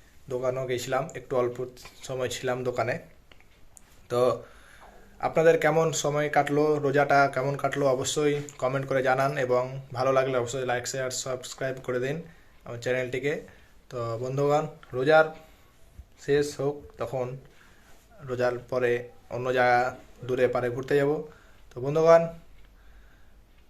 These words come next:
দেখা হচ্ছে আপনাদের সাথে কালকের দিনে, তেরোটা দিনে রোজার।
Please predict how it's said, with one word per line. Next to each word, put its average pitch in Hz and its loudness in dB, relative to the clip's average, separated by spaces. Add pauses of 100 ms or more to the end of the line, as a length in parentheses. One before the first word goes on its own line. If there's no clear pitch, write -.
(140)
দেখা 143 2
হচ্ছে 156 0
আপনাদের 151 -2 (260)
সাথে 139 -2 (1200)
কালকের 135 -2
দিনে, 131 -4 (160)
তেরোটা 131 0
দিনে 131 -2 (180)
রোজার। 123 -2